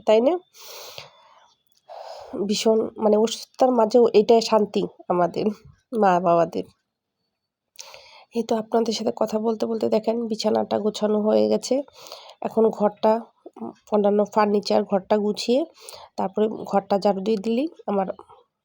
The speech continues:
আজকে ঘর গোছানোটা শেষ। ওই রুমটা গোছানো হয়ে গেছে, ডাইনিং টেবিলে টুকটাক গোছানো আছে, ওটা গুছিয়েই রান্নায় চলে যাব। আপনাদের ভাইয়াকে হালকা পাতলা সবজি আনতে বলেছি, এগুলি আনলে আজকে রান্না হয়ে যাবে। আজকে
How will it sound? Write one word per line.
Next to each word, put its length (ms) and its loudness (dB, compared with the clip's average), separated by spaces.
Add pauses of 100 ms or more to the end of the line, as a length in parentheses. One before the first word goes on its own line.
(140)
আজকে 320 -4 (100)
ঘর 240 0
গোছানোটা 600 -4
শেষ। 240 -4 (120)
ওই 140 2
রুমটা 380 2
গোছানো 420 -2
হয়ে 280 2
গেছে, 260 0
ডাইনিং 340 0
টেবিলে 300 0
টুকটাক 400 0
গোছানো 420 0
আছে, 260 0 (680)
ওটা 200 2
গুছিয়েই 420 2
রান্নায় 380 2
চলে 200 -2
যাব। 200 -2 (520)
আপনাদের 480 0
ভাইয়াকে 460 -2
হালকা 340 -2
পাতলা 340 -4
সবজি 400 -4
আনতে 240 -2
বলেছি, 380 -6 (300)
এগুলি 400 -4
আনলে 340 0
আজকে 300 0
রান্না 320 0
হয়ে 260 4
যাবে। 320 0 (640)
আজকে 320 -2